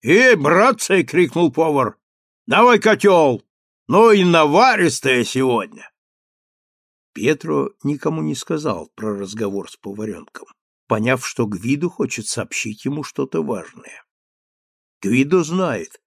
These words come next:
что сегодня очередь Пьетро на выход из крепости, и поэтому просит подождать. Гвидо должны сменить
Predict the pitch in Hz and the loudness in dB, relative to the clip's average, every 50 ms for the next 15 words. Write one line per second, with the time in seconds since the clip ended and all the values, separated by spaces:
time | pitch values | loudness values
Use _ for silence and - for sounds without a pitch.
0 | _ _ _ _ - - - 131 107 - - 120 110 104 113 123 131 143 139 127 | _ _ _ _ -10 -6 -4 -4 -4 -2 -2 -2 0 0 -2 -2 -2 -2 0 0
1 | 127 117 - 120 113 104 98 - _ - 113 110 110 117 135 131 - 139 143 131 | 0 -2 -2 -4 -8 -8 -10 -12 _ -8 -6 -4 -2 -2 -2 -2 -2 -2 -2 -2
2 | 127 _ _ _ _ - 127 110 107 101 131 139 - - 147 127 120 - 160 - | -4 _ _ _ _ -4 -2 -2 -2 -2 -2 -2 -2 -2 -2 -2 -2 -2 -4 -4
3 | - - 165 160 135 104 - - 104 - - - 135 135 117 - 117 120 135 143 | -2 0 2 2 2 2 0 -6 -10 -10 -6 -4 -2 -2 -2 -2 -2 0 0 0
4 | 139 - 208 190 185 175 - - 131 139 135 - - 139 - _ - - - - | 0 0 -2 -2 -4 -6 -4 -2 0 0 0 -2 -6 -8 -10 _ -10 -10 -8 -8
5 | 87 85 160 139 - - - - - _ - _ _ _ _ _ _ _ _ _ | -8 -10 -10 -12 -14 -14 -14 -16 -18 _ -20 _ _ _ _ _ _ _ _ _
6 | _ _ _ _ _ _ _ _ _ _ - 107 107 117 135 151 156 175 190 170 | _ _ _ _ _ _ _ _ _ _ -10 -6 -2 0 0 2 2 0 2 2
7 | 196 185 170 143 143 135 120 107 101 131 147 143 131 - 135 131 120 123 135 160 | 2 2 2 2 2 2 0 0 0 -2 -2 -2 -2 0 0 2 2 2 2 0
8 | 175 - - _ | -2 -6 -12 _